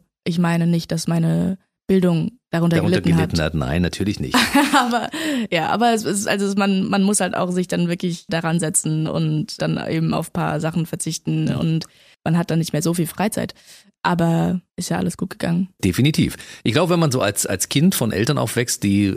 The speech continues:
Speaker 2: aus dem künstlerischen Bereich kommen, dann lernt man sowieso, glaube ich, mehr als andere Kinder, wo die Eltern vielleicht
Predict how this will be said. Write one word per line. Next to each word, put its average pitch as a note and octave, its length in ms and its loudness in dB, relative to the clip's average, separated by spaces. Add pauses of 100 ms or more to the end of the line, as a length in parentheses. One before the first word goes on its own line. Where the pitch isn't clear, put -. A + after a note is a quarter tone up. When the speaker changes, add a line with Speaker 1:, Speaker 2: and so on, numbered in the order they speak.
Speaker 2:
aus G2+ 200 -4
dem F#2+ 160 -2
künstlerischen G#2 500 0
Bereich D#2+ 340 -2
kommen, F#2 320 -2 (420)
dann G2+ 280 0
lernt G#2 280 0
man B2+ 100 2
sowieso, A2+ 380 2
glaube G#2 240 0
ich, - 140 -8
mehr G2+ 260 0
als G#2+ 120 -4
andere G2+ 220 0
Kinder, B2 460 0
wo F#2+ 140 -2
die F#2+ 120 -2
Eltern G2 260 -2
vielleicht - 480 -4